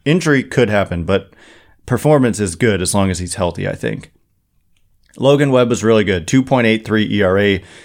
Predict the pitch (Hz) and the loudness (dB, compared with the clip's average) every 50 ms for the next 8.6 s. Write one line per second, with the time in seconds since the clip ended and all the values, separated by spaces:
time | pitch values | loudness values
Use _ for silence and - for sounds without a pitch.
0 | - _ _ - - 123 135 131 131 - 127 113 107 107 101 107 110 107 101 98 | -20 _ _ -4 0 2 2 2 2 0 0 0 0 0 0 2 2 4 4 4
1 | 95 95 90 - - 113 107 104 104 101 98 95 92 85 98 95 95 87 107 113 | 2 2 0 0 0 0 2 2 0 0 -2 -2 -2 -2 -4 -4 -4 -2 -2 -4
2 | 101 95 117 110 107 101 92 107 135 160 175 175 156 - - - 113 113 107 90 | -2 0 0 0 0 0 0 2 2 2 2 0 -2 -4 -2 0 0 2 2 0
3 | 101 107 98 - - - 117 - - - 123 113 104 - - - 101 101 95 - | -2 -4 -6 -4 -2 -2 -2 -2 -2 -2 -2 -2 -2 -2 -4 -2 -2 -2 -2 -2
4 | 104 92 87 85 - 98 95 98 85 107 104 98 90 82 90 90 87 - 107 101 | -4 -4 -4 -4 -4 -4 -4 -2 0 0 0 0 0 -2 -4 -6 -6 -4 -4 -4
5 | 92 87 92 104 107 95 92 87 87 - - 113 113 110 - - - - - 120 | -2 -2 0 0 0 0 0 -2 -4 -2 0 0 0 0 -2 -6 -6 -2 0 0
6 | 117 - - 101 92 87 92 87 - - - - - - _ _ - - 131 120 | 0 0 -2 -2 -2 0 -2 -4 -8 -10 -18 -20 -20 -20 _ _ -6 -2 0 0
7 | 104 104 120 131 143 113 113 95 87 87 90 90 82 - - - 120 113 113 85 | 2 2 4 4 4 4 2 2 0 0 -4 -6 -8 -12 -8 -4 -2 0 0 0
8 | 80 131 127 113 113 113 104 95 92 92 87 | 0 0 0 2 2 0 2 2 0 -2 -4